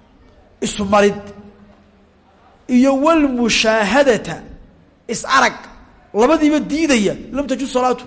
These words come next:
salaadu ma ansaxayso. Matalan, waxaa la inagaga soo xidhay halkaa gidaarkaasoo isku beego dhinaca shu masaajidka dibaddiisa, ayuu halkaa gidaarka ku beegan. Mura-, iskumuu beegin daaqadda. Gidaarka halkaa ku beegan buu kaga xidhay. Ama gidaarka haddee maarata laba daaqadood u dhexeeya,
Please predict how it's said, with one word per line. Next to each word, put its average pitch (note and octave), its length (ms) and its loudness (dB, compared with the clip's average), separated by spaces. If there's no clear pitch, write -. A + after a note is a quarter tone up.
salaadu A#3+ 240 -2
ma B3+ 80 0
ansaxayso. A3+ 400 -4
Matalan, B3 420 4
waxaa G#3+ 220 -6
la A3 80 0
inagaga A#3 340 2
soo C4+ 200 2
xidhay A#3+ 360 -2
halkaa C4+ 380 0
gidaarkaasoo B3 500 0
isku B3 180 -10
beego A#3+ 200 0
dhinaca A#3 260 -2
shu A#3+ 160 -8
masaajidka A3 320 -4
dibaddiisa, A#3 500 -4
ayuu A#3+ 160 -2
halkaa C4+ 300 0
gidaarka A3 300 0
ku C4+ 100 -6
beegan. E3+ 360 0
Mura-, E3+ 260 -4
iskumuu C4+ 280 -6
beegin A3+ 280 2
daaqadda. G#3+ 380 0
Gidaarka A3 360 0
halkaa C4 220 2
ku C4+ 80 -2
beegan B3 280 0
buu A#3 80 -8
kaga G#3+ 180 -2
xidhay. - 240 -8
Ama E3 120 -6
gidaarka G3+ 360 2
haddee A3+ 220 4
maarata G#3+ 260 0
laba A3 100 2
daaqadood G#3+ 280 2
u G#3+ 80 2
dhexeeya, D#3 340 -4